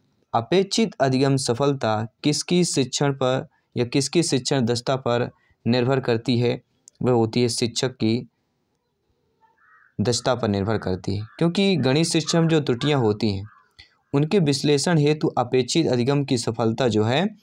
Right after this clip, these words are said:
शिक्षक के शिक्षण दक्षता पर निर्भर करती है। पहला ऑप्शन सही हो जाएगा।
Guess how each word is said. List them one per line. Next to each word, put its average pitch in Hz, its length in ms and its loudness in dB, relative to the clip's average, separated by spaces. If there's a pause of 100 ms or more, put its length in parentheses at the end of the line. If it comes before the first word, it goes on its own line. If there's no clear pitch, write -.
(580)
शिक्षक 175 640 0
के 190 240 4
शिक्षण 156 560 0
दक्षता 120 380 0
पर 143 280 -4 (140)
निर्भर 95 380 -2
करती 90 360 -6
है। 104 100 -12 (120)
पहला 117 240 0
ऑप्शन 147 340 -4 (220)
सही - 360 -4
हो 95 140 -4
जाएगा। 92 300 -8